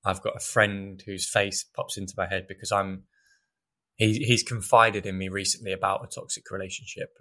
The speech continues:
And only when you say the person has lost themselves, that is exactly what has happened. And there are varying degrees. This,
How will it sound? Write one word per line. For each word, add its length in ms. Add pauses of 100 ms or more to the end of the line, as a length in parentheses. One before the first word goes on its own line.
And 480 (800)
only 260
when 200
you 160
say 460 (420)
the 180
person 380
has 160
lost 340
themselves, 720 (140)
that 300
is 340
exactly 920
what 180
has 100
happened. 480 (240)
And 400 (600)
there 180
are 160
varying 440
degrees. 420
This, 360